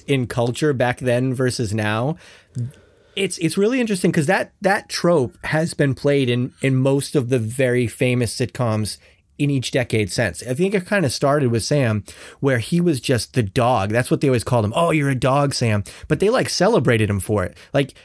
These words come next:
he was supposed to go out and smash and leave, and everybody, like, thought he was the greatest guy for it. And he even said terrible things to Diane, like, "I wanna hit you," and stuff that would never fly now.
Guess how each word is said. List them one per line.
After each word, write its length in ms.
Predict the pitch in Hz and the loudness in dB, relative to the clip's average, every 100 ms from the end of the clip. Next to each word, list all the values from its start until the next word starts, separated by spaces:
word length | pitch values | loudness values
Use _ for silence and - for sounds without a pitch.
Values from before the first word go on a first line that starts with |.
| _ | _
he 180 | 233 247 | 0 2
was 180 | 180 | 0
supposed 440 | - - 147 208 - | -2 0 2 2 0
to 80 | 120 | 2
go 100 | 120 | 2
out 220 | 113 101 | 2 0
and 140 | 101 | -4
smash 680 | - - 139 123 120 113 - - | -2 0 2 2 2 0 -2 0
and 240 | 131 113 | 0 2
leave, 540 | 120 120 117 113 104 - | 2 2 2 0 -2 -6
and 320 | 131 127 120 127 - | -2 0 0 -4 -4
everybody, 720 | 240 254 190 170 170 160 151 | 0 2 2 2 2 2 2
like, 380 | 143 123 110 - _ _ | 2 2 -2 -12 _ _
thought 200 | 202 185 | 0 4
he 80 | 175 | 4
was 160 | 156 135 | 2 2
the 100 | 135 | 2
greatest 420 | 151 160 156 - | 2 2 0 2
guy 200 | 131 127 | 0 2
for 280 | - 156 127 | 0 0 0
it. 140 | 101 - - | -2 -10 -2
And 100 | 165 | 2
he 120 | 330 | 2
even 120 | 370 | 0
said 200 | - 151 | -2 -2
terrible 380 | - 240 311 127 | 0 -2 0 -2
things 340 | 113 220 143 - | 0 0 0 -2
to 120 | 120 | -4
Diane, 420 | 113 127 185 110 | 0 0 0 -2
like, 240 | 107 107 - | -4 -6 -4
"I 120 | 156 | -2
wanna 160 | 165 95 | -2 -4
hit 360 | - - - | -4 -6 -4
you," 160 | 110 92 | -6 -6
and 120 | 107 | -8
stuff 240 | - 196 | -4 -2
that 100 | 170 | -2
would 140 | 117 101 | -4 -4
never 400 | 98 175 151 123 | -2 0 0 0
fly 320 | 151 127 117 | 0 0 2
now. 260 | 135 127 | 2 0